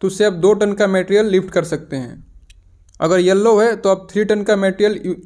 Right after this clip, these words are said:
लिफ्ट कर सकते हैं। अगर ग्रे है तो आप फ़ोर टन तक का मटेरियल लिफ्ट कर सकते हैं। अगर रेड है तो फ़ाइव टन तक का लोड आप लिफ्ट कर सकते हैं। अगर ब्राउन है तो आप सिक्स टन तक का लोड उससे लिफ्ट कर सकते हैं।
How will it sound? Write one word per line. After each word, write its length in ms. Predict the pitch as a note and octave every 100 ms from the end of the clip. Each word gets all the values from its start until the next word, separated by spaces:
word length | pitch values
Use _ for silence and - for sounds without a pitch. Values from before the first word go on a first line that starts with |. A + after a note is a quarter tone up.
| -
लिफ्ट 200 | F3+ F#3
कर 140 | F3+ E3+
सकते 300 | D3+ - C#3+
हैं। 280 | B2+ A#2+ B2 _ _ _ _ _ _ _ -
अगर 200 | E3 F3+
ग्रे 260 | E3+ G3+ G#3+
है 160 | A3+ G#3+
तो 120 | G3
आप 100 | F#3+
फ़ोर 240 | - G#3
टन 180 | G#3 G3+
तक 180 | G#3 G3+
का 100 | G3
मटेरियल 380 | F#3 F#3 G3+ G3
लिफ्ट 220 | F#3 F#3+
कर 120 | F#3
सकते 320 | F#3 F3 F3+
हैं। 360 | F#3 A3+ - _ _ _ _ _ -
अगर 220 | D#3+ F3
रेड 220 | F#3+ G#3+
है 140 | G#3 A3
तो 160 | G#3+
फ़ाइव 240 | F3 F#3+ G3+
टन 220 | G#3 G#3
तक 160 | G#3 G3
का 80 | G#3
लोड 240 | F#3 G3
आप 140 | G3 G3
लिफ्ट 220 | F#3+ F#3+
कर 120 | F#3+
सकते 320 | E3 F3 F3+
हैं। 140 | G3 A3 - - - _ _
अगर 200 | - E3+
ब्राउन 360 | E3 E3 F#3 G#3
है 100 | A3 G#3+
तो 140 | -
आप 100 | F#3
सिक्स 280 | F#3 G#3+ G#3+
टन 160 | G3+ G3
तक 180 | G3+ G3
का 100 | G3
लोड 240 | F#3 G3
उससे 260 | F#3 G3 G#3
लिफ्ट 220 | F#3 F3+
कर 140 | F3+
सकते 320 | E3 F3 -
हैं। 120 | F#3